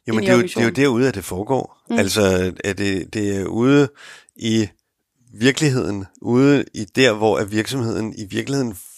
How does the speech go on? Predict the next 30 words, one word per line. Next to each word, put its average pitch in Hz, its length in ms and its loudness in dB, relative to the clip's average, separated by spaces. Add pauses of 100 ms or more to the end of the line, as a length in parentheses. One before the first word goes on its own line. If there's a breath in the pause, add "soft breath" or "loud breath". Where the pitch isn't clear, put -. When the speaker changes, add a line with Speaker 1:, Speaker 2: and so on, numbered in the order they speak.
(420)
Speaker 1:
fungerer, 110 520 -2 (760 soft breath)
at, 107 160 2
er, 107 220 4 (220)
at, 110 260 -2
at 110 180 -14
alt 151 180 -2
det 151 60 0
andet, 113 340 0
det 131 60 0
er 135 40 4
jo 135 120 0
bare 120 260 2
en 127 80 -2
administration, 117 800 -2 (280 soft breath)
som - 120 -12
skal - 160 -4
formidle 127 460 2
det, 110 160 0
og 110 80 -2
det 143 60 2
er 139 40 2
vigtigt. 127 440 -2
Det - 120 -10
er 127 40 4
ikke, 131 100 -2
fordi 147 160 -2
det 131 100 -2
ikke 127 180 0
er 175 40 2
vigtigt. 107 420 -2